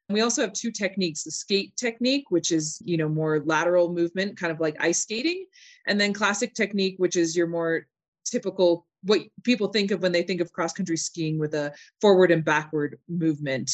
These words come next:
And again, some people are specialists, but I really enjoy the challenge of trying to perfect both techniques. So I like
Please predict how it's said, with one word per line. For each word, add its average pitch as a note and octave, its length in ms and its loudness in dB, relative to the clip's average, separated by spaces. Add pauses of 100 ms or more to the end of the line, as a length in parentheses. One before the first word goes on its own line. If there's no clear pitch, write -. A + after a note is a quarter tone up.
And E3+ 200 6
again, F#3+ 520 4
some F#3 240 4
people F#3 240 2
are D#3+ 160 4
specialists, E3 580 0
but D3+ 100 -2
I D#3 120 2
really D#3 280 2
enjoy D3+ 280 -2
the D3 100 -6
challenge D3 400 -6
of C#3 180 -4 (300)
trying G3 220 4
to F3+ 80 2 (120)
perfect G3 460 2
both E3+ 260 4
techniques. D3 520 -6
So D3+ 180 2
I E3 160 0
like E3 240 2